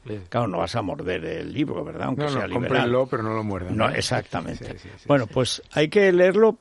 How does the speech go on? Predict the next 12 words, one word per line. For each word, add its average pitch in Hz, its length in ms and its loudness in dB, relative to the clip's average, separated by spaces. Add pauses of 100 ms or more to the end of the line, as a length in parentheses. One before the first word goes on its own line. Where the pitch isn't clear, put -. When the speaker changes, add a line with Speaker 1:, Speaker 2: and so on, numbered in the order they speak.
(140)
Speaker 2:
por 135 160 0
lo, 131 200 4 (160)
por 127 160 2
lo 127 120 4
principal, 123 680 2 (400)
porque 127 360 2
no 180 460 2
existe 170 720 -2
para 117 220 -2
los 104 140 -6
liberales 117 600 0
libertad 107 540 -4